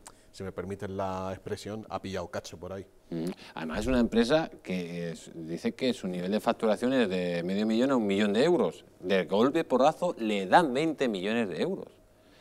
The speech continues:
Speaker 2: ¿Esto cómo se puede entender en una situación donde está muriendo gente?
Speaker 1: Pues que hay un sobreprecio, por ejemplo.
Speaker 2: Bueno, está
Speaker 1: Que hay
Speaker 2: muy
Speaker 1: un
Speaker 2: bien.
Speaker 1: sobreprecio y que hay una parte que ha ido a parar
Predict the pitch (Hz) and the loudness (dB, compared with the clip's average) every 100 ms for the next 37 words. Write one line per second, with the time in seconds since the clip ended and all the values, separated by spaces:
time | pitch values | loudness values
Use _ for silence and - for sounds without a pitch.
0 | - - - - - - - 170 151 160 | -20 -20 -20 -20 -14 -12 -8 -4 0 0
1 | 156 156 160 127 117 151 151 110 117 170 | -2 -2 0 2 2 2 0 0 2 2
2 | 175 - 127 147 165 147 120 120 107 - | 0 -4 -4 0 0 2 2 2 0 2
3 | 180 190 160 185 123 - 202 208 - - | 4 6 6 6 4 0 -4 -4 -10 -18
4 | - - - - - - _ - 101 - | -20 -20 -20 -20 -20 -20 _ -6 -4 -4
5 | 95 92 95 95 101 90 - 139 - 143 | 0 0 0 -2 -2 -4 0 0 2 0
6 | 110 98 143 151 160 - - - - - | 2 0 0 -2 -4 -10 -20 -20 -20 -20
7 | - - 156 - - - 95 101 127 170 | -10 -2 -2 -4 -14 -6 0 4 6 6
8 | 127 123 131 143 - 170 170 123 - 101 | 8 8 8 6 8 8 8 6 4 6
9 | 104 117 127 - - - 123 120 123 135 | 8 6 4 -2 -20 -8 2 6 10 10
10 | 123 - 147 113 110 113 120 123 127 135 | 10 8 4 6 6 8 8 8 8 8
11 | - 117 113 123 143 165 | 6 4 6 10 10 10